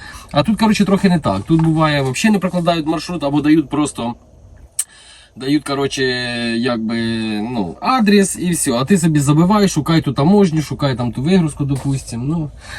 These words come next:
ні, планшети то є теж, звісно, але вони працюють не за призначенням. Ці планшети лише для того, напевно, щоб, я не знаю для чого.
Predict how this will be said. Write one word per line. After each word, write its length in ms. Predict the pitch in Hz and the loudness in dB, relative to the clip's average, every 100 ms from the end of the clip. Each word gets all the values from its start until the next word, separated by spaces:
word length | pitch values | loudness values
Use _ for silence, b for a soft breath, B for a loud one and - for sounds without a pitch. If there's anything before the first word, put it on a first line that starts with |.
| - | -2
ні, 160 | 233 | 0
планшети 520 | 196 - 277 - 277 226 | 0 2 2 4 0 2
то 120 | 277 | 0
є 220 | 277 285 | 4 2
теж, 240 | - 233 165 151 135 | 2 0 2 4 2
звісно, 500 | 135 143 120 127 120 101 | 2 0 0 -2 -2 0
але 800 | 165 180 170 151 135 120 117 117 B B B B B _ - _ 80 98 127 | 2 2 2 2 0 -2 -6 -10 B B B B B _ -20 _ -20 -20 -18
вони 500 | 156 170 175 170 156 - | -14 -12 -10 -10 -12 -12
працюють 520 | 156 151 160 139 127 | -14 -12 -10 -10 -8
не 100 | 135 | -10
за 120 | 120 | -8
призначенням. 580 | 113 120 107 92 - 107 | -10 -8 -8 -8 -6 -6
Ці 140 | - | -6
планшети 400 | 165 151 - 139 | -4 -4 -4 -4
лише 220 | 135 127 127 | -6 -6 -6
для 140 | 117 | -6
того, 280 | - 165 143 | -8 -6 -6
напевно, 440 | 131 139 131 123 | -6 -8 -8 -8
щоб, 200 | - 123 - - - - - | -12 -14 -16 -20 -20 -20 -16
я 100 | 107 | -14
не 120 | 95 | -14
знаю 280 | 98 90 82 | -14 -20 -20
для 120 | - - | -20 -20
чого. 160 | - | -20